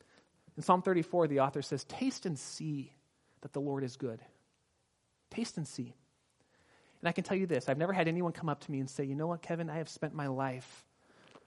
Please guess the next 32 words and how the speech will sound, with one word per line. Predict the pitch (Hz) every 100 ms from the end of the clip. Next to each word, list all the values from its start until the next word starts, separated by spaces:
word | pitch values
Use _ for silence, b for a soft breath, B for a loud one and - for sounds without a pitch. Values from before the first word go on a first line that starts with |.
| b b b b b - _ _ _ _ -
getting | 175
to | 190 185
know | 160
God | 143 127 127
from | 143
the |
pages | 123 127 127
of | 131
this | 127 -
book | - 117
and | 127 135
living | 160 180
the | 139
life | 127 127
that | 131
God | 127
called | 123 127 135
me |
to | 127 127
live. | 123 120 120 -
I | -
spent | - 143
the |
last | 135 143 -
ten | 156
years | 139 135
doing | - 139 131
it, | 131 127 - _ _ _
and | 139
I | 139
regret | 123 113 113
it. | 110